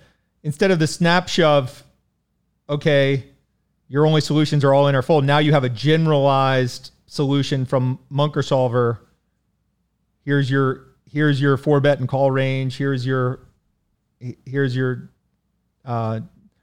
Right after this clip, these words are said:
flat range, whatever. He, he's giving you everything. Um, and, uh, that was what he was doing pre-flop. And then he had visions for what it would look like post-flop,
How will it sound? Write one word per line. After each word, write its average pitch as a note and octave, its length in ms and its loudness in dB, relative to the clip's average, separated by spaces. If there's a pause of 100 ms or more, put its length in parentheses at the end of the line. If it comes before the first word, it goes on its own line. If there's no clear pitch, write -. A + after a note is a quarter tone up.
(760)
flat C3 260 -4
range, C3 220 -2
whatever. C3+ 380 0
He, C3+ 140 -2
he's C3+ 280 -4
giving D3+ 200 -2
you C#3 280 0
everything. C#3 640 -2 (420)
Um, B2 460 -4 (1700)
and, C3 600 -4 (320)
uh, A#2 460 -2 (640)
that D#3 240 -2
was E3+ 180 0
what E3 100 -2
he E3 60 -2
was D3 120 -2
doing D3 240 -4
pre-flop. D#3+ 460 0
And D3 100 -2
then D3 80 -2
he D3+ 60 0
had C#3+ 240 0
visions D#3+ 600 0
for C#3+ 160 -4
what C#3 240 2
it C#3+ 100 -2
would C3 120 -4
look C#3+ 260 -4
like C3 340 -2 (1800)
post-flop, D3 800 -2